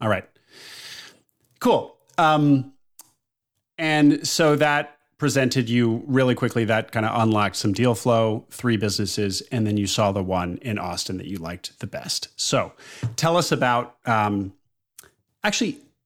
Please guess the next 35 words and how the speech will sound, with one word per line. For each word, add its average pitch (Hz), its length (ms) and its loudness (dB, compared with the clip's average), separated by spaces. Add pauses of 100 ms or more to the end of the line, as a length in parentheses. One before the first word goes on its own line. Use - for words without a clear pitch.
(360)
before 233 240 0
you 165 100 2
tell 127 160 0
us 107 140 -2
about 104 200 0
that 101 140 -4
particular 101 380 -4
business, 92 400 -6 (420)
uh, 117 340 2
I 180 60 0
wanna, 180 240 4
first 190 160 -2
of - 60 -2
all, 135 80 4
I 120 40 4
wanna 139 140 0
compliment 113 580 -2
you. 98 80 -4
I 92 40 -2
said 101 200 -2
we, 101 360 -4
at 123 100 0
the 113 80 -4
top 120 300 0
that - 100 -12
we, 107 320 -6
um, 101 240 -2
connected 113 380 -2
on 104 120 2
LinkedIn. 120 400 2
You're 117 120 2
really 190 220 4
good 127 420 2
at 117 260 -2
content, 131 460 0